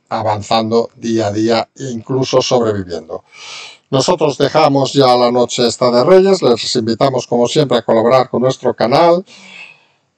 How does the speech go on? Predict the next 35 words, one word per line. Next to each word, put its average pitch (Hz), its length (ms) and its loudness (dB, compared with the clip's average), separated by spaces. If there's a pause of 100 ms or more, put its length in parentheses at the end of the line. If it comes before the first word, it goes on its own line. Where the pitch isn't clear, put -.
(160)
Tienen 113 220 2
el 110 100 2
Patreon, 170 480 0
tienen 117 240 0
el 107 220 0
canal, 165 420 2
tienen 113 320 -4
la 110 140 2
transferencia. 151 880 0
Como 120 220 -2
siempre 120 320 0
decimos, 117 420 0
aquí 120 260 -2
no 117 140 2
nos 110 340 -2
comprometemos 135 800 0
con 175 220 0
nadie, 131 560 0
no 151 120 2
nos 120 200 0
casamos 123 480 -4
con 156 160 0
nadie, 123 420 0 (140)
informamos 120 1000 2
y 139 120 2
sobre 165 260 2
todo 156 220 4
lo 117 80 2
más 123 160 0
fundamental 110 720 -2
y 120 100 -6
más 127 240 -2
en 117 120 -2
este 107 260 -6
día 113 360 0